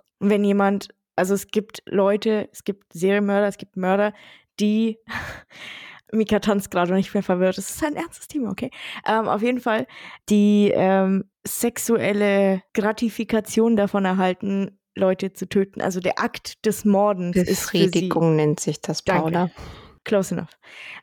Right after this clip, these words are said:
Speaker 1: Ja, und das, also das ist krank, offensichtlich. <laughs>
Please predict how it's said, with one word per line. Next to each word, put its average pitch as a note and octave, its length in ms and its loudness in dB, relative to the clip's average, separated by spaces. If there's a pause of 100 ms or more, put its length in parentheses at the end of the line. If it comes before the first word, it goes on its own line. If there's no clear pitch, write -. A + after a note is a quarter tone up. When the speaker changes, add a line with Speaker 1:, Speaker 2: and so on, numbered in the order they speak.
Speaker 1:
Ja, E3+ 200 2
und G3 240 0
das, F#3+ 200 0
also F#3+ 240 0
das F#3+ 180 2
ist - 280 -4 (220)
krank, G3 560 -2 (240)
offensichtlich. A3 800 0
<laughs> - 60 -10